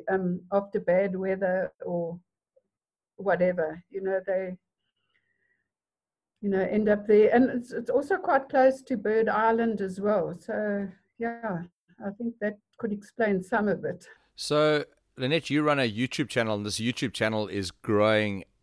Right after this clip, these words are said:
Speaker 2: and at an incredibly fast rate. And what's interesting about this YouTube channel is, is there's no commentary or anything. It's just birds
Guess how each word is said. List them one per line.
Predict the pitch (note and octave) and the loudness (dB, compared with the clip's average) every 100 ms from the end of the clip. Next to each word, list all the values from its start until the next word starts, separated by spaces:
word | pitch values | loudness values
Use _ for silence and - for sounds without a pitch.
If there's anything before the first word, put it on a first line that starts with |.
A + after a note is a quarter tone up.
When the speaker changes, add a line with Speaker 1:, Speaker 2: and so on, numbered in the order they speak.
| _ - | _ -10
Speaker 2:
and | F#2+ G2 G2 - _ | -4 -4 -4 -10 _
at | E2+ - G2+ | -18 -10 -4
an | G2 F#2+ - | -2 -4 -8
incredibly | G2+ - - C3 A2+ | -16 -8 -4 -2 -4
fast | - G2+ F2+ | -4 -4 -4
rate. | F#2+ F#2+ - | -6 -6 -4
And | A#2+ | -6
what's | - | -6
interesting | E3+ D#3 E3 E3 | -10 -10 -6 -4
about | A#2+ A#2 - | 0 0 0
this | G#2+ | -6
YouTube | G#2+ G#2+ - F#2+ | -6 -6 -8 -4
channel | G#2+ G#2+ G#2+ | -4 -2 -4
is, | G2+ G2 G2 | -4 -6 -6
is | G2 | -6
there's | G#2+ G2 | -6 -2
no | C3 | -2
commentary | C#3+ - B2+ A#2+ - G#2+ | -2 -4 -4 -6 -4 -2
or | F#2 | -2
anything. | A2 G2+ F#2+ | -4 -4 -4
It's | G2 - | -4 -4
just | D3+ C#3 - | -4 -4 0
birds | A2 G2 G#2+ D3 - | 4 6 6 2 -4